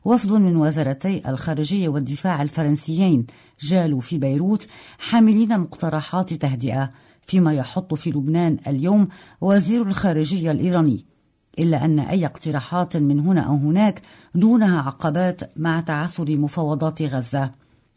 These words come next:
في السياسة، الملف الرئاسي بدوره دونه عقبات.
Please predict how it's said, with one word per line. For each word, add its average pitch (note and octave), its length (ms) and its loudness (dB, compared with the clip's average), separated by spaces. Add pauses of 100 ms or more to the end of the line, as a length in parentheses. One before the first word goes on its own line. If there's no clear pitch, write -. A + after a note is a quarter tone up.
في - 80 -6
السياسة، F3+ 680 -2 (460)
الملف A3+ 460 4
الرئاسي F#3+ 560 0
بدوره F3 520 0
دونه D#3+ 440 0
عقبات. E3+ 560 -2